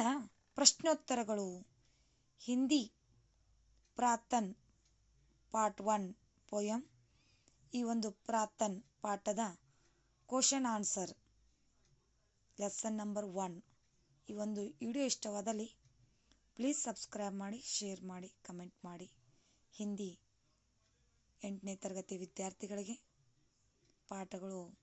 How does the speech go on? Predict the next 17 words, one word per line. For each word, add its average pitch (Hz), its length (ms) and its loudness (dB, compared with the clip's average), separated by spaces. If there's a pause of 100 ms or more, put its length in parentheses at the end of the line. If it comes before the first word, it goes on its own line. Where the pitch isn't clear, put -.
(260)
ಶುರುವಾಗಿದ್ದಾವೆ. 196 1000 -6 (800)
ಪಾಠದ 196 380 -6
ಪ್ರಶ್ನೋತ್ತರಗಳು 196 1000 -6 (260)
ತಿಳಿಲಿಲ್ಲ 208 460 -4
ಅಂದ್ರೆ 185 400 -8 (1200)
ನಿಮಗೆ 180 500 -10 (160)
ಸಂಪೂರ್ಣವಾದ 196 960 -6
ಮಾಹಿತಿನ, 202 640 -4 (640)
ಸಂಪೂರ್ಣವಾದ 190 720 -8 (160)
ಪಾಠಗಳನ್ನ 175 560 -8 (520)
ವಿಡಿಯೋನ 180 360 -10 (260)
ಮಾಡ್ಲಾಗ್ತಿದೆ. 170 600 -14 (560)
ನಿಮ್ಗೆ 226 240 -2
ಯಾವುದೇ 214 300 -4
ಪಾಠದ 214 400 -8 (1600)
ವಿಡಿಯೋ 196 240 -6
ಬೇಕಿದ್ದಲ್ಲಿ 190 720 -8